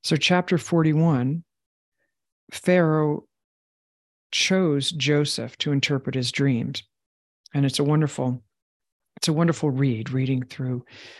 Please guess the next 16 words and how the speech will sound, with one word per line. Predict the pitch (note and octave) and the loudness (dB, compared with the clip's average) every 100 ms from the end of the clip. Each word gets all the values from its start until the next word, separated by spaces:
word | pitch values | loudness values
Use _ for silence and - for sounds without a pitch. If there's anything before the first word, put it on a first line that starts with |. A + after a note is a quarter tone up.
| - _ - | -20 _ -8
um, | C3+ B2 A#2+ | -6 -4 -2
Joseph | C#3 C3 - B2 B2 | 0 0 -2 -4 -4
in, | B2+ - | -4 -4
in | C3 | -4
the | B2 | -4
book | B2 - | -4 -6
of | B2+ | -4
Genesis | B2+ A#2+ - B2+ - | -2 0 -2 -4 -6
toward, | - B2 A#2 G#2 - - _ | -4 -6 -8 -14 -20 -20 _
uh, | A#2 A#2+ | -8 -4
chapter | - C#3 B2+ B2 | -4 -4 -4 -6
thirty-nine, | - B2+ B2+ C3 B2+ B2+ B2+ | -4 -2 0 2 2 0 -2
thirty-eight, | B2+ B2 B2+ C3 C3+ - | -6 -4 -2 -2 -4 -6
thirty-nine, | B2+ B2+ B2+ B2+ B2+ B2+ | -4 0 2 2 2 0
forty, | B2+ - B2 B2 B2 | -4 -6 -4 -4 -6
forty-one. | - A#2+ A#2+ B2+ B2+ B2+ | -8 -8 -2 0 2 0